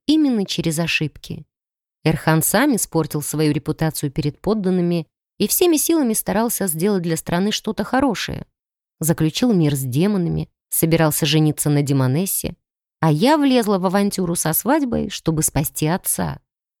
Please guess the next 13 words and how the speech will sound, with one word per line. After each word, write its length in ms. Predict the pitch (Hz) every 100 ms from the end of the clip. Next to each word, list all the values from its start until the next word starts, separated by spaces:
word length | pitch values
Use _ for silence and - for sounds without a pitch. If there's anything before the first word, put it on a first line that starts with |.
| _
Возможно, 640 | - 185 247 370 294 269 247
если 260 | 254 247
бы 140 | 214 190
ничего 340 | 185 - 165
этого 240 | 160 - 180
не 240 | 247 330
было, 360 | 262 262 233 226
мы 220 | - 349
бы 180 | 254 262
и 200 | - 214
вовсе 420 | 170 262 - 196
не 120 | 180
встретились. 760 | - - 160 151 143 - -